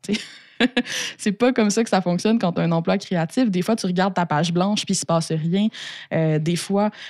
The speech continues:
euh, t'es hyper inspiré, puis t'écris quelque chose en vingt minutes qui a une très grande valeur pour ton client. Puis je trouvais ça complètement absurde de compter mon temps. En fait, j'y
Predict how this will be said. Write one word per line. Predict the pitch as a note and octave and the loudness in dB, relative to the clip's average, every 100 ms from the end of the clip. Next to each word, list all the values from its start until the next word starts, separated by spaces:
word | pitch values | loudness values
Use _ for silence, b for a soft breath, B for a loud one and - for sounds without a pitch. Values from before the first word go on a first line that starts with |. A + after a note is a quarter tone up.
| B | B
euh, | E3+ E3 E3 | 0 2 0
t'es | - F3+ | 0 0
hyper | G#3+ G3 A3+ | 0 2 2
inspiré, | A3 F3+ - F3+ F3 A#3 | 2 0 0 -2 2 2
puis | A#3+ - | 0 0
t'écris | F#3 - A#3 | -2 0 0
quelque | G3 E3 | 0 0
chose | - A3 G#3+ | 2 2 4
en | F3+ | 2
vingt | E3 F#3+ A3+ | 2 2 4
minutes | G3 F#3 A3+ A3 - | 2 2 0 -2 -6
qui | - - F#3 | -6 0 2
a | G3 | 2
une | - E3 | 2 0
très | - A3 | 0 0
grande | F#3+ G#3 | 2 2
valeur | F#3+ E3 F3+ F#3+ | 2 2 2 0
pour | E3 | -4
ton | - D#3 | -2 -2
client. | - F3 G3 A#3+ | 0 0 2 0
Puis | - F3+ - | 0 -2 -2
je | - | -4
trouvais | - F#3 G3 | -2 -2 0
ça | - | -2
complètement | G#3+ B3+ A#3+ G3+ A3 A#3 - | -2 0 0 0 0 0 0
absurde | E3+ - A#3 A#3+ | -2 0 0 2
de | F3 E3+ | 0 -2
compter | - A3 G3+ A#3 | 0 -2 0 2
mon | A#3 E3+ | 2 2
temps. | E3 A3 | 0 0
En | F3 | 0
fait, | G#3+ G#3 | 0 0
j'y | F#3+ | 0